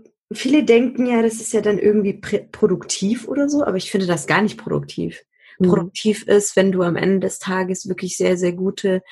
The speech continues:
Speaker 1: Ergebnisse in, in kurz, äh, in einer bestimmten Zeit machst und dann mit dem Ergebnis zufrieden bist. Und beim Multitasking ist es so, da machst du vielleicht vieles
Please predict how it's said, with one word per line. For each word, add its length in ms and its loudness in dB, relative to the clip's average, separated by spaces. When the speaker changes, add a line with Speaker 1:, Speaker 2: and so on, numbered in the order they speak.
Speaker 1:
Ergebnisse 920 2
in, 440 -2
in 280 -2
kurz, 520 2
äh, 160 -6
in 180 0
einer 240 0
bestimmten 520 -2
Zeit 540 -2
machst 560 0
und 240 4
dann 140 4
mit 100 2
dem 140 0
Ergebnis 600 0
zufrieden 420 0
bist. 320 -2
Und 340 -2
beim 220 2
Multitasking 720 0
ist 140 -6
es 120 -8
so, 120 0
da 80 2
machst 220 -4
du 40 -16
vielleicht 380 -4
vieles 500 -2